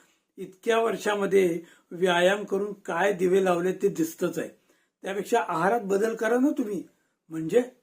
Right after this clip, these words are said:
"अंडी खा." तोंडाचा चंबू करून जोशीने महद आश्चर्याने विचारलं, "म्हणजे तुझी हरकत नाही मी काही अंडी वगैरे खाल्ली तर?"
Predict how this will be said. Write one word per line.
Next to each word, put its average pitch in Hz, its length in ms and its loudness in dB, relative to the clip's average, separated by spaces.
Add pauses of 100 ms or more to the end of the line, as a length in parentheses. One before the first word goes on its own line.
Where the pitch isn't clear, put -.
(480)
"अंडी 208 340 0
खा." 185 160 -2 (1080)
तोंडाचा 202 680 -4
चंबू 190 440 -2
करून 208 360 2 (400)
जोशीने 196 380 -4
महद 190 300 -2
आश्चर्याने 196 500 0
विचारलं, 196 500 -2 (600)
"म्हणजे 165 240 -4
तुझी 202 500 -4
हरकत 165 480 -6
नाही 302 320 4 (260)
मी 180 120 -10
काही 202 280 4
अंडी 170 320 0
वगैरे 196 280 0
खाल्ली 180 220 0
तर?" 196 200 -4